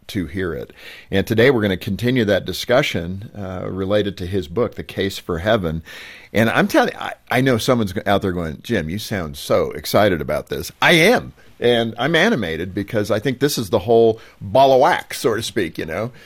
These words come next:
if, if we're gonna just kinda get through the motions here on earth and not be enthusiastic about what's a-, what's ahead of us, getting to heaven,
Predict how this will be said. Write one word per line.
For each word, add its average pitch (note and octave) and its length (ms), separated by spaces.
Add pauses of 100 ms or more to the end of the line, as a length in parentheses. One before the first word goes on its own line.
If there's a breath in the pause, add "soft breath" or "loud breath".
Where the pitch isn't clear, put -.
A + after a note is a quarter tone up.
(200 loud breath)
if, A2 260
if B2+ 220
we're A#2 120
gonna G#2+ 180
just G2+ 260
kinda G2+ 220
get G#2 240
through A2 200
the G2 80
motions G2 500
here F2+ 160
on F2+ 120
earth F2 300
and F#2 120
not F#2+ 240
be G2 100
enthusiastic F#2+ 880
about F2+ 240
what's G2 260
a-, D#2 160 (260)
what's G2+ 260
ahead A2 240
of G#2+ 100
us, C#2 260 (420 loud breath)
getting B2+ 260
to G#2 80
heaven, F#2+ 440